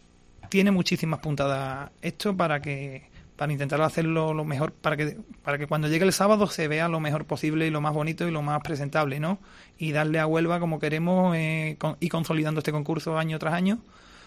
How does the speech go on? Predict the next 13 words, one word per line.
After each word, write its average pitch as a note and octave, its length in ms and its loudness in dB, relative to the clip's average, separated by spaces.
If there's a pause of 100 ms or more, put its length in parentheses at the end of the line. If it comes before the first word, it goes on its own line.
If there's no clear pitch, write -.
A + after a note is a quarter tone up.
(140)
para D#3+ 220 2
poder D3 240 0
poner D#3+ 280 0
a C#3+ 500 -2
Huelva D#3+ 520 0
en D#3+ 140 -4
el D3 120 -6
calendario D3 520 0
nacional D3+ 400 -4
de C#3+ 380 -2
la C3+ 140 -10
Doma D3+ 180 -6
Vaquera D#3+ 460 -2